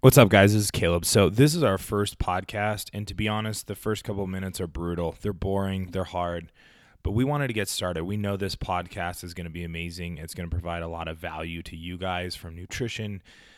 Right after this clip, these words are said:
fitness, community goal setting, so many different capacities. But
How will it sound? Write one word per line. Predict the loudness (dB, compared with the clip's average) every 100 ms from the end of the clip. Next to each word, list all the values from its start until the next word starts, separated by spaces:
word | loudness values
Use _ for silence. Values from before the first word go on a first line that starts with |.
| _
fitness, | -8 -6 -8 -8 -10 -14 _ _ -20
community | -14 -8 -6 -6 -6
goal | -6 -8
setting, | -8 -10 -12 -12 -10
so | -10 -8
many | -8
different | -8 -10 -14
capacities. | -12 -8 -6 -6 -8 -12 -12 -10 -2
But | -2 -2